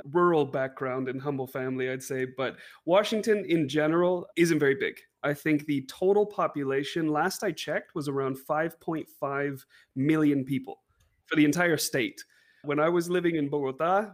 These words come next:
we had more population in that one city than the entire population of Washington State. It's not very big. It's pretty spread out. We have some cities, of course, like Seattle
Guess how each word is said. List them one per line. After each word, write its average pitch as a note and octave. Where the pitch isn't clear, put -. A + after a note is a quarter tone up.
we D3
had C#3+
more E3
population D3+
in C3+
that C#3
one C#3+
city F#3+
than D3
the C#3
entire D3
population C3+
of B2+
Washington C3
State. B2
It's D#3
not A#3
very G3+
big. C#3+
It's C3
pretty F#3
spread D3
out. A#2
We D#3+
have A3
some G#3
cities, D3
of C#3
course, C#3+
like A#2
Seattle C#3